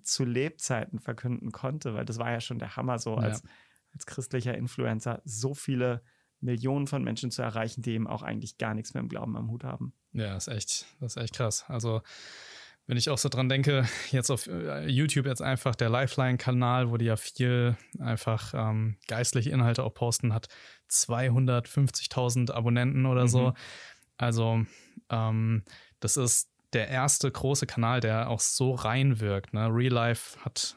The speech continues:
Speaker 2: eins Komma was weiß ich wie viel Millionen, ja.
Speaker 1: Ja, oder fast zwei, ja.
Speaker 2: Ähm,
Speaker 1: Ja, mhm.
Speaker 2: ist jetzt aber jetzt nicht, ähm, evangelistisch
Speaker 1: Genau.
Speaker 2: ausgerichtet, natürlich. Aber ja, man merkt einfach, hier ist was passiert. Also hier ist wirklich plötzlich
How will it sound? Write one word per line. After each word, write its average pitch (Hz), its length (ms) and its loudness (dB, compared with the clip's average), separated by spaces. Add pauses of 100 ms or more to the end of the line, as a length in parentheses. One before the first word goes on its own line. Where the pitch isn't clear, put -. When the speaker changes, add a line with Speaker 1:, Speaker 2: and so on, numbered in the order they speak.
Speaker 2:
eins 113 260 0
Komma 113 400 2
was 120 180 0
weiß 123 80 -2
ich 117 160 -4
wie 120 60 -2
viel 127 180 2
Millionen, 120 380 4
ja. 113 160 4
Speaker 1:
Ja, 120 100 2
oder 113 180 -4
fast - 260 -10
zwei, 113 220 -2
ja. 110 240 2
Speaker 2:
Ähm, 113 180 6
Speaker 1:
Ja, 113 60 4
mhm. - 200 -8
Speaker 2:
ist 117 160 2
jetzt 120 120 2
aber 120 220 2
jetzt 117 240 2
nicht, - 480 2 (260)
ähm, 110 540 2 (180)
evangelistisch 117 800 2
Speaker 1:
Genau. - 120 -12
Speaker 2:
ausgerichtet, 107 640 0
natürlich. 113 460 0 (680)
Aber 113 520 2 (400)
ja, 113 360 0
man 120 220 2
merkt 127 240 2
einfach, 127 300 0
hier 147 160 2
ist 143 100 0
was 131 100 0
passiert. - 460 2
Also 113 160 -2
hier 156 320 2
ist - 400 4
wirklich 135 480 0
plötzlich 127 720 2